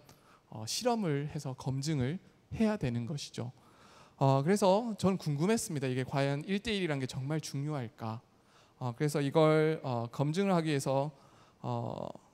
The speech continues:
여기 보이시는 플로리다 주립대학에 계시는 이추공 교수님과 협력 연구를 하게 되고요. 어, 왜냐하면 이 이추공 교수님 연구실에, 어, 요런 유전자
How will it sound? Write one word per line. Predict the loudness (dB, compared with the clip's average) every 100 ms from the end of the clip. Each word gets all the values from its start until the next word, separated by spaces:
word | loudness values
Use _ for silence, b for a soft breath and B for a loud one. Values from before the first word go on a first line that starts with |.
| -12 -10
여기 | -8 -8 -8 -10 _ _ b -4
보이시는 | -4 -2 -4
플로리다 | 2 2 4 4 4
주립대학에 | 2 -4 -2 0 0 -2
계시는 | -6 -6 -6 -4
이추공 | -6 -6 -6 -4
교수님과 | -4 -6 -6 -8 -4 -4
협력 | -4 -2 -2 -2
연구를 | -4 -4 -4
하게 | -4 -4 -2
되고요. | -4 -4 -4 -4 -4 _ B B B B B B
어, | 0 0 2 -2 0
왜냐하면 | 2 4 2 2
이 | -4 -4
이추공 | -6 0 4 4
교수님 | 4 0 -2 0
연구실에, | 0 0 -2 -4 -4 -6 -10 b b
어, | -8 -6 -6 -8 -6
요런 | -2 -2 -2 -8 -14 -20 -20 -20 _ _ _ -10 0
유전자 | 4 6 6